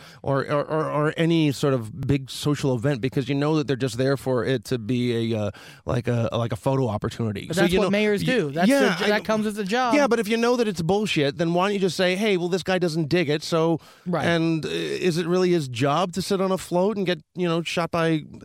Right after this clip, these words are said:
Speaker 1: you know, cum
Speaker 2: Water
Speaker 1: cannons and
Speaker 2: filled,
Speaker 1: things
Speaker 2: yeah,
Speaker 1: like
Speaker 2: yeah,
Speaker 1: that?
Speaker 2: yeah.
Speaker 1: I don't, I don't, uh, I don't know.
Speaker 2: Water filled
Speaker 1: I, I'm
Speaker 2: penises,
Speaker 1: on the fence
Speaker 2: penis
Speaker 1: with
Speaker 2: guns?
Speaker 1: that. So,
Speaker 2: All right.
Speaker 1: um, I went to go see, uh, Dave Foley of Kids in the Hall.
Speaker 2: Oh, yes.
Speaker 1: He's in town for the, uh,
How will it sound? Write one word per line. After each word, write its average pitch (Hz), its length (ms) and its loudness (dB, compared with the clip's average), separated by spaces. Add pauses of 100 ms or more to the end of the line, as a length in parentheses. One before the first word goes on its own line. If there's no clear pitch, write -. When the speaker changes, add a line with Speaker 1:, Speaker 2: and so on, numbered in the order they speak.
Speaker 1:
you 165 140 -4
know, 143 240 -2 (260)
cum 143 140 -2
Speaker 2:
Water 175 160 4
Speaker 1:
cannons 170 160 2
and 175 100 0
Speaker 2:
filled, 180 180 0
Speaker 1:
things 185 160 2
Speaker 2:
yeah, 180 40 0
Speaker 1:
like 170 160 0
Speaker 2:
yeah, 165 220 0
Speaker 1:
that? 147 80 -4
Speaker 2:
yeah. 147 220 -6 (300)
Speaker 1:
I 143 40 -2
don't, 151 180 0
I 156 60 2
don't, 151 320 0
uh, - 20 2
I 135 600 0
don't - 100 2
know. 156 60 2
Speaker 2:
Water - 20 0
filled 147 320 -2
Speaker 1:
I, 175 60 -2
I'm 165 40 0
Speaker 2:
penises, 170 240 -2
Speaker 1:
on 165 160 0
the 160 80 -4
fence 170 260 -2
Speaker 2:
penis - 40 -12
Speaker 1:
with 117 80 -2
Speaker 2:
guns? 98 160 -4
Speaker 1:
that. 95 100 -8
So, 110 260 -8
Speaker 2:
All 170 240 -6 (240)
right. 147 500 0
Speaker 1:
um, 143 220 -4 (240)
I 156 120 -2
went 170 100 0
to 170 60 0
go 170 80 2
see, 170 280 2
uh, 160 200 4
Dave 160 240 2
Foley 240 440 0 (140)
of 147 140 -8
Kids 147 160 -2
in 156 80 0
the 147 80 2
Hall. 160 320 2
Speaker 2:
Oh, 240 60 2
yes. 240 260 -2
Speaker 1:
He's 147 180 2
in 151 80 2
town 156 320 0
for 156 220 -2
the, 143 280 2
uh, 123 600 2